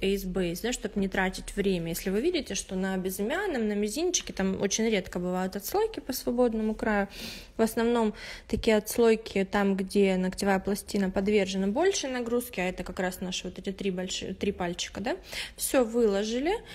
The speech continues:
и полимеризуем. Э, если отдельно мы сушим палец, то минута. А если лампа уже слабенькая, лучше две,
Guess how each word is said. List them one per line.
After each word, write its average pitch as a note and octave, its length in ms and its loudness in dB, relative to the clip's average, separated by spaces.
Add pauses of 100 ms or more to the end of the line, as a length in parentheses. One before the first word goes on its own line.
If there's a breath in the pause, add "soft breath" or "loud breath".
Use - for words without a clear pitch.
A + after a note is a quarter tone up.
(160 loud breath)
и G4 120 6
полимеризуем. D4 960 2
Э, A#3 300 2
если D#4 340 2
отдельно F#4 480 6
мы C#4 120 0
сушим A#3 400 2
палец, G3 400 2
то F#4 100 4
минута. A#3+ 680 2 (520 loud breath)
А A3 260 4
если D#4 320 2
лампа D#4 400 4
уже C4 280 2
слабенькая, C#4 680 2
лучше D4+ 360 2
две, G3 440 0